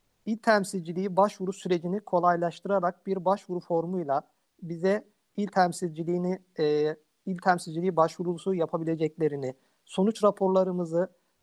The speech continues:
kolayca online olarak iletebileceklerini, faaliyet raporlarımızı online olarak kolayca iletebileceklerimizi bir yönerge ortaya çıkardık.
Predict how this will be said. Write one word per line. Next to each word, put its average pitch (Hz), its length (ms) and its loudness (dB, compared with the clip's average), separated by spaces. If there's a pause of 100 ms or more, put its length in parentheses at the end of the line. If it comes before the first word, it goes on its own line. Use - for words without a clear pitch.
(120)
kolayca 202 420 2
online 180 500 -4
olarak 170 340 -4 (100)
iletebileceklerini, 160 1080 -4 (180)
faaliyet 190 400 4
raporlarımızı 175 640 -4
online 175 420 -4
olarak 165 380 -4
kolayca 180 400 -2
iletebileceklerimizi 165 960 -4 (340)
bir 208 140 4
yönerge 175 460 4
ortaya 147 340 2
çıkardık. 147 600 -2